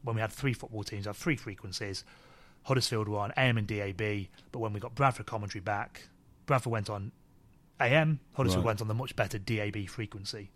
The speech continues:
Speaker 1: but one you don't get in your cars a lot.
Speaker 2: Right.
Speaker 1: And we got quite a lot of complaints for that.
Speaker 2: Yeah.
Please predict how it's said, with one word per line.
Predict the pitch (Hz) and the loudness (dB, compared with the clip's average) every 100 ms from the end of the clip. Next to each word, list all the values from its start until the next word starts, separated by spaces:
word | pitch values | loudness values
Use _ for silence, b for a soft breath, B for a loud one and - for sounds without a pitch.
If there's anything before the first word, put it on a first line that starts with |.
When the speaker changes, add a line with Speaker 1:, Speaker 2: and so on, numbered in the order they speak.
| - | -16
Speaker 1:
but | - | -8
one | 113 113 | -6 -4
you | |
don't | 107 110 | -4 -8
get | 113 | -10
in | 110 | -12
your | 104 | -12
cars | - 120 107 101 | -10 -8 -6 -8
a | 101 | -10
lot. | 107 - - - | -12 -14 -20 -6
Speaker 2:
Right. | 92 98 104 98 - - - B B B B - | 0 4 4 2 -6 -18 -18 B B B B 2
Speaker 1:
And | 131 | 8
we | 143 | 8
got | - | 8
quite | 151 123 | 6 8
a | |
lot | 120 | 6
of | - | 2
complaints | 107 139 123 - | 6 6 6 2
for | 104 | -6
that. | 95 - - - | -10 -14 -12 -4
Speaker 2:
Yeah. | 87 | -4